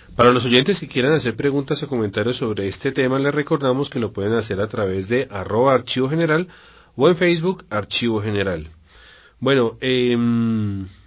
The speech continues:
hay un, hay un grupo de documentos aquí que a mí me parecen fabulosos por todos, de-, inclusive desde la parte estética, que es el tema de los tratados.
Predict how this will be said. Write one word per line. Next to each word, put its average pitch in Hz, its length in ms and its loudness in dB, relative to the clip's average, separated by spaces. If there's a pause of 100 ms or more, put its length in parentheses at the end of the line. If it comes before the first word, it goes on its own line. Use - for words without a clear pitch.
(680)
hay 160 180 4
un, 196 160 4
hay 160 140 4
un 185 280 0
grupo 175 360 0
de 175 60 0
documentos 135 580 -4
aquí 107 240 -8
que 127 240 -2 (180)
a 107 60 -8
mí 107 80 -2
me 131 140 2
parecen 123 500 0 (1120)
fabulosos 120 640 2 (580)
por 101 180 -2
todos, 120 340 2
de-, 107 160 -4
inclusive 113 420 -2
desde 123 160 -4
la 101 140 -2
parte 98 280 -4
estética, 110 500 -4 (760)
que 123 100 -2
es 113 100 0
el 117 80 -4
tema 120 240 -2
de 117 60 0
los 107 160 -6
tratados. 85 580 -10